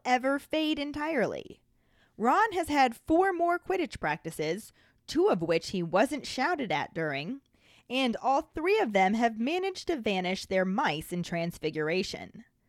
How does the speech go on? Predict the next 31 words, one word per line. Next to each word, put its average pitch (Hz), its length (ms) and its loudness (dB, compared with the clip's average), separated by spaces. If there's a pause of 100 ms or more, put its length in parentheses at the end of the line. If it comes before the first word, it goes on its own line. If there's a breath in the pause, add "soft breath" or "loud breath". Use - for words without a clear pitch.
(320)
But 190 160 0
come 220 260 0
the 214 140 0
end 196 160 0
of 185 100 2
September, 190 760 0
while 185 160 0
the 175 120 0
three 302 260 -2
are 320 80 2
in 214 180 0
the 196 100 0
library 175 640 0
looking 185 340 -4
up 180 140 0
potion 233 340 0
ingredients 165 640 -4
for 190 160 -2
Snape, 185 560 -6 (440 soft breath)
Hermione 285 580 0
randomly 330 600 -2
asks - 500 -2
Harry 175 360 2
if 170 80 -2
he's 214 240 -4
given 180 300 2
Defense 165 340 -4
Against 156 300 -6
the 185 80 -6
Dark 208 320 0
Arts 143 260 -2